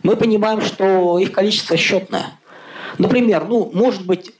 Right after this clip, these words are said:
с-, пос-, появится мир корпораций или мир полисов. Да, может. Но для этого нужно, чтобы исчезли религии и нации.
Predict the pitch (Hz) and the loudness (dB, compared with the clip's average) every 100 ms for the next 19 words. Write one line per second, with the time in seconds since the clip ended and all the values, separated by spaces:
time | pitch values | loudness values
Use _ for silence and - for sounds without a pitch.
0 | _ - - - 175 - - 185 226 - | _ -8 -6 -2 -2 -2 0 0 0 0
1 | 165 190 226 214 165 - 165 175 208 - | 2 4 2 0 -6 -4 -2 -2 -2 -6
2 | - 165 165 170 202 175 156 - 156 120 | -4 0 2 4 2 2 -2 0 0 0
3 | - - - - - - 127 160 180 175 | -8 -12 -14 -12 -8 -2 0 2 0 0
4 | 135 - - - - - 156 151 170 226 | 0 -4 -12 -16 -14 -6 0 2 2 0
5 | 202 165 196 185 - 135 143 - 185 151 | 0 0 2 0 -2 -2 0 0 0 0
6 | 131 147 170 185 156 120 131 135 120 - | 0 0 0 0 0 2 2 0 0 -4
7 | 98 | -4